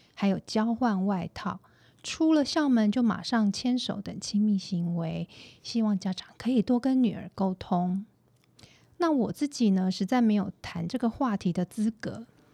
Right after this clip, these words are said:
我自己是升到大三才谈恋爱，保守的年代，加上男女分班，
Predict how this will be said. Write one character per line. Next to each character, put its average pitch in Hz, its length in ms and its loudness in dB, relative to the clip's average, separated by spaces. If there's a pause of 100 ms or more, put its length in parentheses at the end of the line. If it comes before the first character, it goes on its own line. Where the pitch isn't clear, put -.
(160)
我 220 140 4
自 226 120 0
己 277 140 6
是 254 160 0
升 240 220 0
到 233 120 2
大 202 220 0
三 190 240 2
才 165 160 -4
谈 170 240 -6
恋 170 180 -2
爱， 175 200 -6 (260)
保 180 220 2
守 208 160 2
的 180 100 2
年 165 260 2
代， 185 280 -2 (160)
加 226 120 -4
上 226 280 0
男 180 160 -2
女 240 180 4
分 226 360 0
班， 240 280 -2